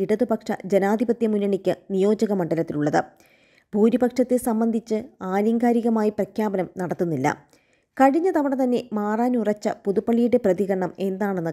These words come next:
കണ്ടതാണ്. ആ സമയത്തെ മുന്നേറ്റത്തിന്റെ അഭംഗുരമായ തുടർച്ചയാണ് ഈ തെരഞ്ഞെടുപ്പ് സാക്ഷ്യം വഹിക്കാൻ പോകുന്നത്. പുതിയ പുതുപ്പള്ളി സൃഷ്ടിക്കപ്പെടുവാൻ പോകുന്ന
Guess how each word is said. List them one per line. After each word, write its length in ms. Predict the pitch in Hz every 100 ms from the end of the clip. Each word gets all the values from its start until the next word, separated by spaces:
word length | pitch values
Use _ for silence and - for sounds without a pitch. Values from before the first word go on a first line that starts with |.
| -
കണ്ടതാണ്. 460 | 170 175 165 147 156 _ _ _ _ 175 180
ആ 0 | 220
സമയത്തെ 460 | 220 208 220 214 185 -
മുന്നേറ്റത്തിന്റെ 680 | 202 196 233 233 214 196 175 - - 190
അഭംഗുരമായ 580 | 220 226 233 233 220 190 185
തുടർച്ചയാണ് 580 | 170 190 220 190 160 147 - 220
ഈ 20 | 247
തെരഞ്ഞെടുപ്പ് 420 | 190 175 165 165 165
സാക്ഷ്യം 340 | 170 170 196 160
വഹിക്കാൻ 280 | 143 165 151
പോകുന്നത്. 380 | 151 151 147 151 - _ _ _ _ -
പുതിയ 240 | 208 220 226
പുതുപ്പള്ളി 400 | 220 226 240 240 240
സൃഷ്ടിക്കപ്പെടുവാൻ 640 | 226 262 247 220 202 202 202 202
പോകുന്ന 280 | 190 190